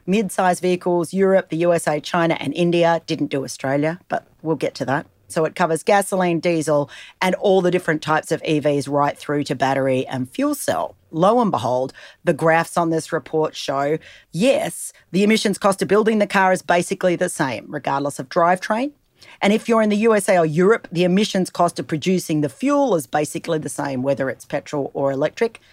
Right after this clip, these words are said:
However, if you're in China or India, or I would argue Australia,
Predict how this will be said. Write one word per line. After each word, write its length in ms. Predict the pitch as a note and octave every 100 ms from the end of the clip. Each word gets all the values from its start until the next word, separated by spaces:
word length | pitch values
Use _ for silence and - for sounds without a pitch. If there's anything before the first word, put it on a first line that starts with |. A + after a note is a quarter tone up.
| _ _ _
However, 460 | - D3+ F#3+ - - - _ _ -
if 180 | - F#3+
you're 140 | F#3+ E3+
in 100 | E3
China 400 | - G#3+ A3 G#3+
or 180 | D#3 D#3+
India, 480 | G3+ G3+ G3 F#3+ -
or 300 | E3 E3+ E3
I 60 | D3+
would 120 | D3+
argue 360 | C#3+ C#3+ C#3+ -
Australia, 680 | - - D#3 D#3+ A3 C#4+